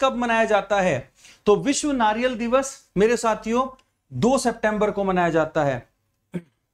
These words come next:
ठीक है। नारियल दिवस दो सितंबर है। आप लोग आंसर करते रहो, मैं दस सेकंड का पॉज लूंगा हर क्वेश्चन पे, पांच सेकंड का बस, ठीक है, दस का नहीं। राष्ट्रीय पोषण सप्ताह का विषय क्या था, बता दीजिएगा फटाफट से।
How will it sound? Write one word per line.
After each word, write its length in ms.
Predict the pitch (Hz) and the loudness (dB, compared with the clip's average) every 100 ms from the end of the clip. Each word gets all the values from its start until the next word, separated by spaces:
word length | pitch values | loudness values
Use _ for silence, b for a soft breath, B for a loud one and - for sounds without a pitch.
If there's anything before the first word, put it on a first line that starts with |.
| - | 0
ठीक 180 | 185 | 2
है। 260 | 262 240 - _ 147 | 2 -2 -6 _ -2
नारियल 380 | 175 190 220 | 0 2 0
दिवस 260 | 214 226 240 | 0 0 -2
दो 180 | 170 208 | 2 0
सितंबर 540 | 214 202 214 208 214 | 0 -2 -2 2 2
है। 180 | 226 277 b b b | 0 -4 b b b
आप 240 | 185 208 | 0 2
लोग 180 | 254 277 | 2 2
आंसर 360 | 247 240 240 277 | 2 0 -2 -2
करते 300 | 247 220 247 | -2 -2 -2
रहो, 100 | 277 | 0
मैं 160 | 277 | 0
दस 160 | 202 240 | 0 0
सेकंड 360 | 254 233 240 233 | -2 -2 -2 0
का 80 | 240 | -2
पॉज 280 | 233 226 | 0 -2
लूंगा 300 | 208 214 220 240 | 0 -2 0 0
हर 140 | 208 | -2
क्वेश्चन 380 | 180 160 - 143 | -4 -4 -4 -4
पे, 80 | 151 | -2
पांच 280 | - 254 | 0 0
सेकंड 360 | 262 208 175 165 | -2 -4 -2 0
का 100 | 143 | 0
बस, 200 | 127 120 | -2 -6
ठीक 100 | 196 | -4
है, 80 | 240 | -2
दस 180 | 190 190 | -2 -2
का 140 | 196 | -2
नहीं। 160 | 160 123 - _ _ _ _ _ _ _ - | -2 -4 -10 _ _ _ _ _ _ _ 0
राष्ट्रीय 460 | 190 220 - 294 | 2 2 0 -2
पोषण 420 | 285 247 240 277 | -2 -4 -2 -2
सप्ताह 420 | 269 240 - 214 233 | -2 -4 -2 -2 0
का 140 | 269 | -2
विषय 340 | 233 190 - 202 | -2 -4 -2 -2
क्या 200 | 185 151 | 0 -2
था, 220 | 165 214 - 143 | -2 -4 -4 -4
बता 260 | 147 160 | 0 2
दीजिएगा 400 | 170 202 208 220 | 0 -2 -2 -2
फटाफट 420 | 202 208 220 208 | -2 -2 -2 -4
से। 160 | 180 254 | -4 -4